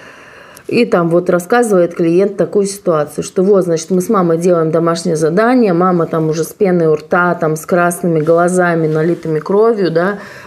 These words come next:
м, уже там получил десять подзатыльников, мама говорит: "Ну что, ты не видишь, там из пункта А в пункт Б, м, выехали там два паровоза".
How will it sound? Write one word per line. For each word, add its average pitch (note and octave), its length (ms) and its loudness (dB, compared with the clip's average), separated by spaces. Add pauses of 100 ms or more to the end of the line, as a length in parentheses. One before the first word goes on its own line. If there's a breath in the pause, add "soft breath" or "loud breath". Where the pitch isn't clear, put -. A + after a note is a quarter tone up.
м, D#3+ 400 -2
уже F3 280 2
там D3+ 360 -2
получил F3+ 460 0
десять E3 280 -2
подзатыльников, F#3 800 0
мама F3 300 0
говорит: D#3+ 300 2
"Ну F3+ 120 0
что, A3 460 0
ты G3 120 -2
не F#3+ 160 2
видишь, G#3 360 0
там F3 240 -2
из E3+ 120 -6
пункта G#3 480 0
А G3+ 40 0
в G3 80 -6
пункт F#3+ 220 0
Б, F#3+ 480 2 (440 loud breath)
м, E3+ 440 0
выехали G3+ 560 2
там D#3+ 540 -2
два G3+ 240 0
паровоза". F#3+ 720 0